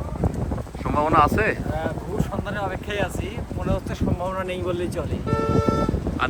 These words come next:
Speaker 1: যে ঠান্ডা, যে বাতাস, ঘুঘু তো বেরোবে কি? ঘুঘু যে, যদিও ছিল হয়তো, বা যদিও যদি থেকে থাকে, তাহলে সব ওগুলা কোনো গাছের কাণ্ডের কুঠোরে, ঘরবাড়ির ভিতরে ঢুকে গেছে।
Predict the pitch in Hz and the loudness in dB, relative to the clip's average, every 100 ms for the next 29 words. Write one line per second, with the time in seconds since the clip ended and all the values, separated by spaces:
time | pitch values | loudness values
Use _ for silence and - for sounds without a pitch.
0 | - 170 196 - 156 165 185 170 170 151 | 0 2 2 6 4 6 4 4 4 4
1 | 151 180 151 117 139 156 160 160 165 143 | 6 6 6 4 2 2 2 2 2 2
2 | 113 101 95 110 139 139 139 - 127 131 | 2 0 0 2 2 0 0 0 2 4
3 | - - - - - - 147 147 135 143 | 4 4 0 0 4 4 4 0 2 0
4 | 151 151 123 120 117 120 117 107 - 117 | 2 2 2 2 0 0 0 0 -2 -4
5 | 113 120 123 123 120 123 - 143 143 131 | -2 -2 -2 -2 -4 -6 -2 -2 2 2
6 | 123 131 135 127 135 135 135 135 131 - | 4 0 2 2 4 2 2 2 2 0
7 | - - - - - - - - - - | -6 -6 -4 -4 -4 -6 -6 -6 -6 -6
8 | - 139 135 131 139 143 139 - - - | -2 2 4 6 4 4 2 2 -2 -2
9 | - - - - - - - - - - | 0 -2 -4 -10 -8 -8 -6 -8 -8 -8
10 | - - - - - 143 143 143 147 139 | -8 -8 -10 -8 0 4 4 6 4 4
11 | 147 151 151 151 147 - - - - - | 2 4 6 8 6 6 8 6 6 0
12 | - 123 143 147 147 151 - 147 - - | 4 6 8 8 6 6 4 0 -2 -2
13 | - 147 147 147 147 - - - 151 123 | 0 2 6 6 4 0 0 2 2 4
14 | - | 4